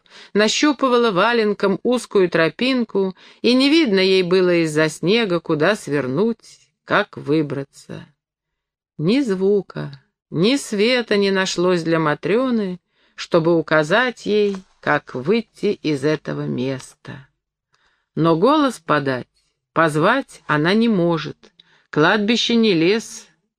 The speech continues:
да и звать-то как жену Николая Мотя тоже не знает. Не до знакомства им было в такой день. Тут вдруг в темноте через белые сугробы запрыгали высокими прыжками черные тени собачьей стаи.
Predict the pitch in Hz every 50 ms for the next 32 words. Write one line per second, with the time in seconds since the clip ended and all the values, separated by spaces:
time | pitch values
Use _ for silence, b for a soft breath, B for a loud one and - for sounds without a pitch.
0 | _ - 131 151 180 208 208 185 190 185 214 254 269 - _ - - 220 - -
1 | 170 160 - - - - - - _ _ _ - - 131 175 180 175 165 160 147
2 | 147 139 - - 170 175 170 165 156 139 131 127 123 - 143 _ _ - - 143
3 | 139 160 180 - - 175 - - 165 196 196 220 226 220 226 214 190 190 185 170
4 | 143 127 123 - - _ _ B B B B B B B B B - 180 202 220
5 | 202 220 220 202 220 220 220 208 - 220 254 269 262 233 - 247 254 254 240 233
6 | 226 202 220 202 165 165 160 - - 180 180 180 - 185 180 170 147 143 160 175
7 | 160 139 123 123 135 - _ _ _ _ _ _ _ _ _ _ _ _ _ _
8 | _ - 233 277 294 233 170 143 151 190 233 240 - - - - 170 160 156 156
9 | 147 143 - - - 196 214 214 - - 180 170 175 170 160 156 196 240 254 233
10 | 196 165 151 143 - - 151 139 147 185 208 240 233 196 202 196 196 b b b
11 | b b b 151 160 208 214 208 - 269 302 302 240 247 240 233 220 208 220 214
12 | - - 247 269 226 - 226 220 220 196 - 202 196 185 - - - 202 226 240
13 | 233 226 220 220 208 - - - 202 233 262 262 254 240 226 220 214 208 185 -
14 | 180 190 208 208 202 196 185 - - 147 143 147 156 170 165 - 175 175 151 -
15 | - - 143 147 147 143 135 120 120 - -